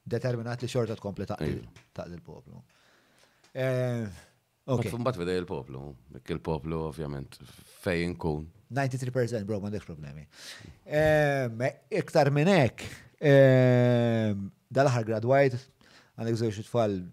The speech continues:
Speaker 1: vera sbieħ.
Speaker 2: Thank you.
Speaker 1: Em, vera naħu gost, eh, nar ratti tiegħek magħhom, hekk, ma nafx, għabduni ċertu, ċertu sodisfazzjon li xaħat,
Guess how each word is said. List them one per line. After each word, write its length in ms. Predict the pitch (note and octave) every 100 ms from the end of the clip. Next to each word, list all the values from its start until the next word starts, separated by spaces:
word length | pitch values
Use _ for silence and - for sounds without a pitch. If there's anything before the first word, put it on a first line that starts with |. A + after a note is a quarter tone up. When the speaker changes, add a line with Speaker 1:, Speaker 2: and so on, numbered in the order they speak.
| _ -
Speaker 1:
vera 260 | G#2+ G2
sbieħ. 360 | F2 A#2+ B2 - _ - - -
Speaker 2:
Thank 180 | -
you. 80 | B2
Speaker 1:
Em, 1120 | A2+ A2+ A2 G#2 G2+ G2 G2 F#2+ F#2 F2+ D#2+ - _ _ -
vera 380 | G2 A#2+ A2+ G#2
naħu 220 | G2 G#2
gost, 240 | G2 - G2
eh, 1120 | G2 - C#2+ E2+ - - A1+ - - - -
nar 340 | G#2+ G2+ G2+ F#2
ratti 320 | G2 - -
tiegħek 320 | F#2 E2+ -
magħhom, 560 | G2 F2+ - G2+ F#2+ F2+ E2+ F2
hekk, 280 | E2+ _ _ _ -
ma 140 | G2
nafx, 160 | F2 _ G#2+
għabduni 400 | A#2 G#2+ B2 A#2
ċertu, 380 | B2+ A2 A2+ G#2+
ċertu 260 | - G#2
sodisfazzjon 680 | G2+ G#2+ G#2 F#2 G#2 - B2
li 80 | G#2+
xaħat, 240 | G2 G2